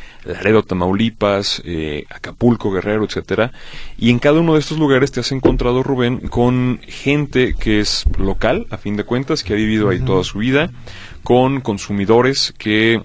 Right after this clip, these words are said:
Speaker 1: en algunos momentos difieren también en cons-, en costumbres, hábitos, etcétera, a los de Guadalajara, como ya decías ahorita con los de Monterrey. O sea, allá reina la comida congelada, inclusive ya preparada o industrializada con cierto valor agregado.
Speaker 2: Ujú.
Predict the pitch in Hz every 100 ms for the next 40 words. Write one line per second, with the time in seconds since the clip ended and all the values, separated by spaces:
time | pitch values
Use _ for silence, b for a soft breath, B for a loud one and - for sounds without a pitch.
0 | - 98 101 98 101 113 113 110 113 -
1 | 107 98 - 107 113 123 117 113 113 110
2 | 98 95 90 - - 98 98 - - 143
3 | 143 120 117 117 113 - 98 113 120 -
4 | - 87 104 110 110 113 - 87 90 92
5 | 92 90 90 160 170 110 104 107 120 123
6 | 120 120 117 104 101 101 101 101 131 156
7 | 127 B B B - - - 101 101 107
8 | 135 147 156 117 98 104 123 104 98 95
9 | 101 110 147 - 104 95 92 113 113 101
10 | 101 101 101 - 98 90 85 101 113 104
11 | 95 95 - 82 85 - 107 120 - 90
12 | 95 - 98 87 87 92 101 123 110 -
13 | 127 120